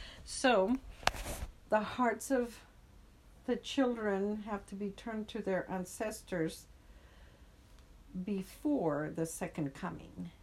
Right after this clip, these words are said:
And that is well underway. And so we know that these prophecies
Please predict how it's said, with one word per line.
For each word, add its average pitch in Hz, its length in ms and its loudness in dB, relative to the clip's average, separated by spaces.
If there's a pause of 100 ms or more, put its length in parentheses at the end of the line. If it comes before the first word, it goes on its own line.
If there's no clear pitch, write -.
(640)
And 185 500 0
that 208 380 0
is 185 320 -4
well 202 460 0
underway. 196 880 0 (800)
And 185 180 0
so 190 200 0
we 202 220 0
know 208 500 2
that 139 180 -2
these 180 240 -4
prophecies 165 1040 -2